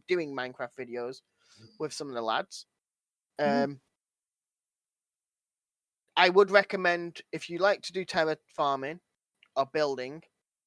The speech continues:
Speaker 1: watch Grian and watch, um, Good Times with Scar. If you're a Redstoner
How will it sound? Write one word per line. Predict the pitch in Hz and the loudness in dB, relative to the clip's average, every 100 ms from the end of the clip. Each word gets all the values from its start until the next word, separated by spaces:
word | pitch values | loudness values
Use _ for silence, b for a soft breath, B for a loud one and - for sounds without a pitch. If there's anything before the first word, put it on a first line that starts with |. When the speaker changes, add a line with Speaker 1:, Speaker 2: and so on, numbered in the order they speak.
| _ | _
Speaker 1:
watch | 156 147 - | 2 2 -2
Grian | 175 165 180 214 - _ _ _ _ | -4 -2 -2 -4 -10 _ _ _ _
and | 143 135 | -12 -6
watch, | 143 147 - - 156 | 0 0 0 -6 0
um, | 143 139 139 131 131 _ _ | 2 4 2 0 -6 _ _
Good | 156 | -10
Times | 139 139 135 | -8 -8 -10
with | 131 | -12
Scar. | - 92 87 _ _ _ _ _ _ _ _ | -6 -6 -8 _ _ _ _ _ _ _ _
If | 143 175 | -8 -2
you're | 165 | 0
a | |
Redstoner | 160 240 - - 165 160 165 | 4 4 4 0 0 0 -2